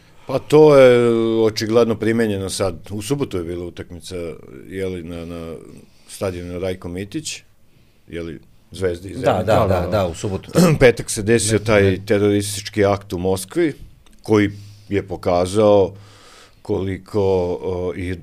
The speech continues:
Speaker 1: te jake Putinove službe su, ono, slabe u suštini, da su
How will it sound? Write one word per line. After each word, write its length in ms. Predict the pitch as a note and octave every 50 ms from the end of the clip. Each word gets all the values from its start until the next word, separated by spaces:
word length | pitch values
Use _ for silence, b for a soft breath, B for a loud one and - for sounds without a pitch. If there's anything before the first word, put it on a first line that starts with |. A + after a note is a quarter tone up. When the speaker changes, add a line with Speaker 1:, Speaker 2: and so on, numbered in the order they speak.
| - -
Speaker 1:
te 580 | G#2 F#2+ F#2 F#2 F#2 F#2 F2+ F2+ E2 C#2+ A1 G1+ - - - - - -
jake 520 | F2+ F#2 F#2+ F#2+ F#2 F#2 F#2 - - G#2 F#2
Putinove 680 | F#2+ G#2 A2 G2+ G2 G#2 G#2 F#2+ F2+ F2+ F2 F2 F2
službe 840 | E2+ - - G2 G2 G2 F#2 F2 E2+ D#2+ G2 F#2 F#2 F2+ F2 E2+ E2+ D#2
su, 600 | - - - - F#2 E2+ E2+ E2+ D#2+ D#2 D2+ D2+ b b b b b b b b b b b b b b b b b -
ono, 500 | F2+ E2+ E2+ F2+ F#2 F2 E2+ E2 D2+ B1+ A1+ - _ _ - -
slabe 580 | - - - F#2+ E2+ E2 E2 E2 A#2 C3+ C3 G#2+ - - _ _ _ _ _ _ _ _ -
u 60 | F#2
suštini, 680 | - - G#2+ - - - - A2 A2+ A2+ A#2 A2+ G#2 A2 A2 - _ _ _ - -
da 160 | D#2+ D#2+ E2+
su 280 | D#2 - - - F2